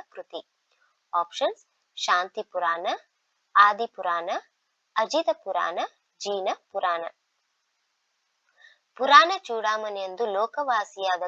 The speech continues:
ಕೃತಿ ಶಾಂತಿ ಪುರಾಣವಾಗಿದೆ. ಮುಂದಿನ ಪ್ರಶ್ನೆ,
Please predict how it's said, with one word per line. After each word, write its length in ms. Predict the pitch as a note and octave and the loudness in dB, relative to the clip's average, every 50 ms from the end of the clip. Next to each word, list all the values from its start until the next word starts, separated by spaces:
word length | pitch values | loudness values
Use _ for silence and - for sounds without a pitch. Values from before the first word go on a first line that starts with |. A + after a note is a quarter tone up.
| - - | -10 -10
ಕೃತಿ 460 | - E3 _ - C#4+ A#4 - _ _ _ _ _ _ _ _ _ _ _ - | -16 -16 _ -8 -8 -8 -8 _ _ _ _ _ _ _ _ _ _ _ -10
ಶಾಂತಿ 580 | - - - C4 C4+ D4+ D#4+ - - D#4+ E4 - _ - | -2 4 6 6 6 6 0 -4 -6 -6 -6 -6 _ -10
ಪುರಾಣವಾಗಿದೆ. 840 | G3 F#3+ F#3 F#3 F#3 F3+ F3+ F3 E3+ E3+ E3+ E3 F3 E3+ - F3+ E3 _ _ _ _ _ _ _ _ _ _ _ _ _ _ _ - | -2 0 0 0 0 -2 -6 -6 -4 -6 -6 -6 -10 -8 -8 -8 -8 _ _ _ _ _ _ _ _ _ _ _ _ _ _ _ -4
ಮುಂದಿನ 280 | B3+ C#4 C#4+ D4+ D4 D4 C#4+ | -2 0 2 2 0 0 -2
ಪ್ರಶ್ನೆ, 400 | C#4+ - G3 F3+ - - - B3 | -6 -6 -10 -8 -8 -8 -6 -6